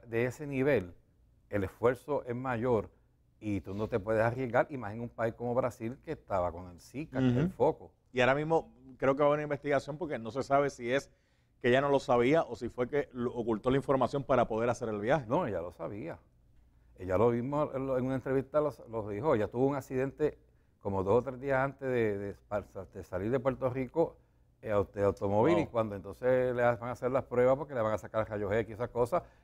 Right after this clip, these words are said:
Speaker 1: eh, le dice, "Mira, tú estás embarazada", según ella.
Speaker 2: Ajá.
Speaker 1: Y entonces, pues, lo,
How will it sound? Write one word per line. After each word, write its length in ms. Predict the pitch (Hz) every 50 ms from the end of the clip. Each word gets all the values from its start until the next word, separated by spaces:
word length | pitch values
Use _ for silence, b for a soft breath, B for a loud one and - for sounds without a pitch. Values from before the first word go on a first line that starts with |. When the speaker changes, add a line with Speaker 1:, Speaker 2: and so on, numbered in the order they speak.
| B -
Speaker 1:
eh, 240 | 110 113 110 - - 113
le 220 | 107 107 107 101 104
dice, 220 | 110 117 104 117
"Mira, 220 | 101 98 123 170 170
tú 80 | 151
estás 200 | 117 - - 117
embarazada", 560 | 117 113 101 101 101 104 95 - 147 165 151
según 320 | 107 - 98 92 120 127 113
ella. 320 | 127 156 131 101 92 85 _ _ _ _ 113
Speaker 2:
Ajá. 260 | 113 107 101 90 - _ _ -
Speaker 1:
Y 240 | 117 117 110 107
entonces, 480 | 107 98 85 - 98 98 98 - 160 190
pues, 300 | 175 175 156 131 123 117 - _ _ _
lo, 420 | 104 107 110 107 101 98 92 -